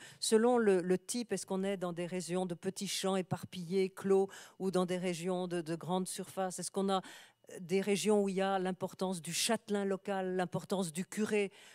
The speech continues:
ou bien est-ce qu'on est plus libre penseur ? Il nous montre que derrière les différences de vote, il y a, euh,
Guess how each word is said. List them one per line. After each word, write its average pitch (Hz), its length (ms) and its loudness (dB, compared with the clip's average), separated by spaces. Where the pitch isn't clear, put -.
ou 175 60 -10
bien 190 180 2
est-ce 196 160 -2
qu'on 190 140 2
est 185 80 0
plus 202 160 -6
libre 185 320 -2
penseur ? 240 500 0
Il 190 140 2
nous 202 80 6
montre 254 400 0
que 208 180 6
derrière 214 580 2
les 160 220 -6
différences 185 560 0
de 175 80 0
vote, 156 480 -4
il 180 140 -2
y 190 80 4
a, 196 320 4
euh, 160 140 -4